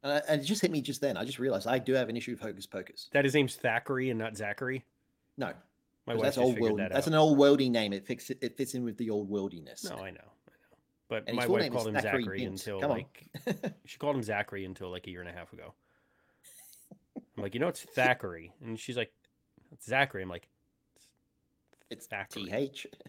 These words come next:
Speaker 2: She's like, "Really?" I'm like, I pulled up I M D B. She's like, "Oh." And then when
Speaker 1: Oh.
Speaker 2: she, we watched the movie again, she goes, "All I hear is Thackeray now, damn it." <laughs> 'Cause now she's listening for it.
Speaker 1: But, okay, so, so
Speaker 2: Anyways.
Speaker 1: he, he, he, he becomes immortal.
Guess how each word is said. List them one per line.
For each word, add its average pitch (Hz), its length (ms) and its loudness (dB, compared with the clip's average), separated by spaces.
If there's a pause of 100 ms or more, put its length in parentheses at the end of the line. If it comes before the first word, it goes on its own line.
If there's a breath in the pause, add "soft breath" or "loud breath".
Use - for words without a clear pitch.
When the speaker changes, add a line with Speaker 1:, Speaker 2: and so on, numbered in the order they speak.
(420)
Speaker 2:
She's - 180 -16
like, 92 140 -10
"Really?" 120 220 0
I'm 101 100 -4
like, 92 140 -10
I 98 60 -10
pulled 107 220 -4
up 98 140 -6
I 98 80 -4
M 98 80 -6
D 98 80 -10
B. 95 100 -10
She's 95 180 -14
like, 98 220 -10 (720)
"Oh." 110 340 0
And 180 140 6
then 190 160 8
when 160 100 4
Speaker 1:
Oh. - 20 -6
Speaker 2:
she, - 180 0
we 175 100 0
watched 147 280 4
the 147 40 0
movie 135 180 4
again, 156 160 4
she 139 120 -2
goes, 143 120 6 (560 soft breath)
"All 202 240 12
I 185 120 12
hear 180 180 12
is 160 140 6
Thackeray 160 420 12
now, 131 180 8
damn 147 300 6
it." 190 280 6
<laughs> - 1500 0
'Cause 220 180 12
now 202 140 12
she's 160 180 2
listening 156 460 4
for 123 300 6
it. - 180 4 (300 loud breath)
Speaker 1:
But, 165 120 -8 (200 loud breath)
okay, 175 220 0
so, - 80 4
so 277 60 8
Speaker 2:
Anyways. 180 260 4
Speaker 1:
he, 196 260 2
he, 156 160 -6
he, 202 240 -2
he 208 100 2
becomes 220 280 0
immortal. 127 500 2